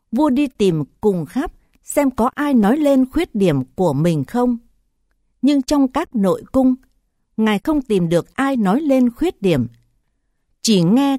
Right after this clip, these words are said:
ca tụng công đức của mình. Bồ Tát suy nghĩ: "Những người này vì sợ ta, không nói lên khuyết điểm, chỉ nói lên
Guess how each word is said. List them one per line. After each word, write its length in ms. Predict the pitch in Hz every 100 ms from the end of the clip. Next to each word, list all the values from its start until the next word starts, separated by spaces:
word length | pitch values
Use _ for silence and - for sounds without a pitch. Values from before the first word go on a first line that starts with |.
| -
ca 200 | 294 294 269
tụng 260 | 233 151 - _
công 220 | 294 285
đức 280 | 254 392 -
của 160 | 175 143
mình. 300 | 151 160 131 - _ _ _ _ _ _ _ _
Bồ 280 | 208 202 170
Tát 320 | - 285 -
suy 340 | - - 262
nghĩ: 300 | 220 175 311 - _ _ _ _ _ _ _ _
"Những 260 | 214 254 370
người 160 | 247 208
này 340 | 208 180 165 -
vì 300 | 170 196 165
sợ 340 | 135 - 190 -
ta, 260 | 269 269 262 - _ _ _ _
không 300 | - 311 247
nói 180 | 226
lên 360 | 330 285 269 254
khuyết 240 | 302 370
điểm, 300 | 185 170 120 117 _ _ _ _ -
chỉ 180 | 214
nói 240 | 151 156 285
lên 340 | 294 262 240